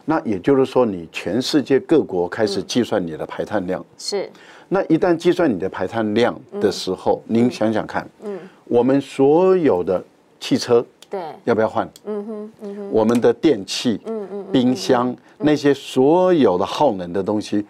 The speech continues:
Speaker 1: 全部都要更换，这代表巨大的利益哎。
Speaker 2: 对。
Speaker 1: 你要更换所有的电脑设备，
Speaker 2: 是。
Speaker 1: 更换所有的手机，更换所有的东西，
Speaker 2: 是。
Speaker 1: 你都要更换的时候，它的利益有多大？
Speaker 2: 嗯。
Speaker 1: 所以我觉得它看起来是气候暖化，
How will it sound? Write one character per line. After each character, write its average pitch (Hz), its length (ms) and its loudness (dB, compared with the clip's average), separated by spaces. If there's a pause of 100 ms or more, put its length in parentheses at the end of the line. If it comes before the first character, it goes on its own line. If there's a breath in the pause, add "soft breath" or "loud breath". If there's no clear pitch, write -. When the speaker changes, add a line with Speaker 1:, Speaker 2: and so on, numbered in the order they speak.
(160 loud breath)
Speaker 1:
全 110 160 0
部 107 80 -2
都 110 80 2
要 107 60 2
更 101 180 -4
换， 95 180 -6
这 120 100 0
代 110 160 0
表 82 120 -4
巨 - 180 -8
大 90 160 -6
的 87 120 -8
利 92 100 -10
益 85 220 -6
哎。 - 160 -8 (120)
Speaker 2:
对。 190 160 -4 (120)
Speaker 1:
你 104 120 -4
要 120 160 -4
更 139 160 0
换 135 180 -6
所 107 240 -2
有 107 120 0
的 87 80 -10
电 113 200 0
脑 - 140 -10
设 - 240 -2
备， 98 160 -4 (140)
Speaker 2:
是。 - 120 -16
Speaker 1:
更 127 160 0
换 135 140 -4
所 107 240 0
有 117 140 2
的 87 240 0 (200 loud breath)
手 71 260 -6
机， - 180 -4
更 127 220 -4
换 127 140 -10
所 110 260 -6
有 107 40 0
的 92 140 -8
东 104 180 -4
西， 104 260 -6
Speaker 2:
是。 - 240 -10
Speaker 1:
你 117 140 2
都 143 140 2
要 165 100 0
更 160 220 0
换 151 180 -2
的 117 60 -2
时 - 120 -4
候， 110 140 0 (180 loud breath)
它 - 160 -10
的 147 120 0
利 151 120 0
益 151 200 -4
有 113 140 -2
多 98 200 -8
大？ 104 140 -8
Speaker 2:
嗯。 104 60 -4
Speaker 1:
所 151 140 2
以 160 40 4
我 113 120 0
觉 113 160 0
得 113 160 2 (320 loud breath)
它 185 240 -4 (360)
看 190 200 0
起 - 100 -4
来 85 80 -6
是 - 180 -6
气 - 180 -2
候 117 160 0
暖 95 160 -6
化， - 240 -6